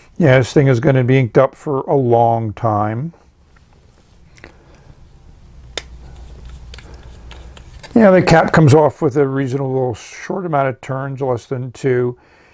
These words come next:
Fits well in the hand. That section's a decent size. I would like it a little bit bigger, but, um, I can live with it the way it is. It's light.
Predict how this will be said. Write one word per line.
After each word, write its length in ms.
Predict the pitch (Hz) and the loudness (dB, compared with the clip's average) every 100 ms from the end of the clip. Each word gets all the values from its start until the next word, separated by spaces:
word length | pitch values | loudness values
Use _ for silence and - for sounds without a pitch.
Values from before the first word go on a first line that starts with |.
| _ _ _ | _ _ _
Fits 260 | - 185 - | -2 -2 0
well 280 | 165 156 | 0 2
in 80 | 156 | 0
the 120 | 147 | -2
hand. 460 | 127 139 139 139 135 | -4 -4 -4 -4 -2
That 140 | 123 | -2
section's 760 | - - 185 - 160 147 120 - _ _ _ _ _ _ _ _ _ - | -2 -2 -2 -2 -6 -4 -8 -12 _ _ _ _ _ _ _ _ _ -6
a 100 | 233 | 0
decent 480 | 151 185 208 - 156 | 2 4 4 2 -2
size. 560 | - 151 143 143 143 127 | 2 4 4 2 -2 -6
I 120 | 160 | -8
would 180 | 160 196 | -6 -2
like 220 | 190 175 | -2 0
it 80 | 170 | 0
a 40 | |
little 180 | 165 165 | 0 2
bit 200 | 156 123 | 0 0
bigger, 280 | 147 143 151 | 0 2 0
but, 500 | 139 139 135 - - | 2 0 -2 -12 -2
um, 280 | 147 139 139 | 0 0 0
I 100 | 151 | -2
can 160 | 151 | 0
live 160 | 143 131 | -2 2
with 140 | 131 | 4
it 180 | 127 120 | 2 2
the 80 | 127 | 2
way 240 | 120 120 | 2 4
it 80 | 117 | 4
is. 400 | 117 113 123 - - - - - - - - - - - - | 4 2 0 -10 -20 -20 -20 -20 -20 -20 -20 -20 -20 -20 -2
It's 240 | 220 180 | 0 2
light. 540 | 156 151 151 151 - | 2 4 4 0 -6